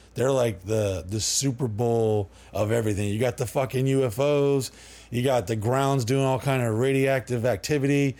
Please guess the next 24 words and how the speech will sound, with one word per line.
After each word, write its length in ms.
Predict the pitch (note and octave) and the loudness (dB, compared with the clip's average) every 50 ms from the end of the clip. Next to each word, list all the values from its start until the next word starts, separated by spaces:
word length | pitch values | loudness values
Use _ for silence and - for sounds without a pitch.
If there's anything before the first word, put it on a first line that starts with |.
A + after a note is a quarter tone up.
| - - - - - - - | -14 -20 -20 -20 -20 -18 -10
you've 200 | A2+ A#2 A#2 G#2+ | -8 -6 -6 -4
got, 360 | G#2 D3 C#3+ A#2+ A2+ G#2+ - - - - - - - - - | -2 -2 0 0 0 -2 -4 -8 -16 -20 -20 -20 -14 -6 -4
uh, 460 | G2+ F#2+ F2 F2 D#2+ D#2 D#2 - - - - - - - - - - | -2 0 0 -2 -2 -6 -8 -12 -14 -16 -20 -20 -20 -20 -20 -18 -10
just, 520 | - - B2 A2 F#2+ - - - - - - - - - - | -6 -2 -2 -2 -2 -2 -4 -6 -8 -16 -18 -20 -20 -16 -10
you 100 | C#3 C3 | -8 -4
got 220 | A2+ C3 A2 G#2 | -2 -2 -2 -2
fucking 720 | - - D3 C#3 B2+ - A#2+ A#2+ A#2+ A2 G#2+ G#2 F#2+ F#2 - - - - - - | -2 -2 -2 -2 -2 -2 -2 -2 -2 -2 -4 -4 -6 -8 -10 -14 -20 -20 -14 -6
some 240 | - - D3 C#3+ C#3 | -4 -2 0 0 0
type 260 | D3+ D3 C#3+ A#2+ A#2 | 2 0 0 0 -2
of 160 | A#2+ A#2 A2+ A2 | -2 -2 0 0
werewolf 680 | A2 B2 C3 C#3+ D3 D3 D3 C#3 C3+ C#3+ D3 C#3+ - - - - - - | 0 2 2 4 4 4 4 4 4 4 2 2 0 -4 -14 -14 -6 -2
fucking 720 | E3 D3+ C#3+ - C#3 C#3 C3 B2+ B2 A#2+ A#2 A2+ G#2+ G2+ - - - - - - - - | -2 -2 0 0 0 0 0 0 0 0 0 -2 -2 -4 -8 -16 -20 -20 -20 -20 -20 -10
crazy 420 | - - D3 D3+ D3+ C#3 C3 C#3+ | -4 0 0 2 2 2 2 2
monster 600 | C3+ C3 C3 C#3 D3 D3 - - C#3+ C#3+ C#3 - - - - - - - - - | 2 2 2 2 0 0 -2 0 0 0 0 -2 -6 -20 -20 -20 -20 -20 -18 -12
portals. 800 | - - D3 D3+ D#3 D#3 D#3 D#3 D#3 D3+ D3+ D3 C3 - - - - - - - | -6 -2 2 2 4 4 4 4 2 2 2 0 -2 -4 -6 -8 -12 -20 -16 -10
Portals, 540 | - - E3 F3 E3 C#3 A2+ D#2 D2+ - | -4 -2 0 0 0 0 0 -2 -4 -4
like, 220 | - A#2+ A2+ F#2 - - - - - | -2 -2 -2 -2 -6 -16 -20 -18 -8
fuck 260 | - - E3 F3+ F3 | -4 -2 -2 0 0
all 180 | F#3+ F3 E3+ D#3 | 0 2 2 2
the 140 | D3+ B2 | 2 2
alien 400 | B2+ D3 D#3 D#3 D#3+ E3 D#3+ D#3+ D3 | 2 2 2 2 2 0 0 0 0
shit 360 | - - - D#3+ D#3+ D#3+ D#3 | 0 0 2 2 2 2 2
and 180 | D3+ C#3 B2+ A#2+ | 2 2 0 2
the, 180 | A#2+ A2+ G#2 | 2 0 0